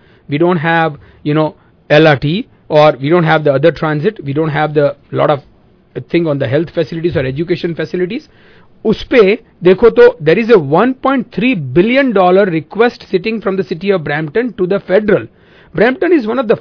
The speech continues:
fastest growing city। छोटी-छोटी सिटियों को वन वन बिलियन की वो मिल रही है, ग्रांट मिल रही है, but Brampton is not getting that। Why? And this is all the member of parliaments in Brampton are from one party। But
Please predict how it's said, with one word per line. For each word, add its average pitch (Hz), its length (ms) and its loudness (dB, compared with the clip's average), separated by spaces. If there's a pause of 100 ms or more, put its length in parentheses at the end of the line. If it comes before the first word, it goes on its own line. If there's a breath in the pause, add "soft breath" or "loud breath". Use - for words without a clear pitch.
(120)
fastest - 600 -4
growing 180 340 0
city। 208 360 -6 (680 soft breath)
छोटी-छोटी 277 460 2
सिटियों 247 340 0
को 277 160 2
वन 214 200 4
वन 240 160 4
बिलियन 226 280 2
की 240 180 0 (460)
वो 202 160 6
मिल 233 200 6
रही 190 240 4
है, 202 160 2 (140)
ग्रांट 208 260 4
मिल 202 140 4
रही 196 100 2
है, 233 60 4
but 202 240 0
Brampton 226 320 0
is 240 80 -2
not 185 160 0
getting 143 320 -2
that। 180 240 -6
Why? 180 380 0 (480 soft breath)
And 247 240 0
this 190 180 2
is 254 120 0
all 175 340 0
the 294 100 4
member 254 300 2
of 240 120 0
parliaments 233 420 2
in 247 100 -2
Brampton 226 320 0
are 269 140 0
from 302 280 -2 (120)
one 269 260 4
party। 359 360 0 (540 soft breath)
But 190 220 2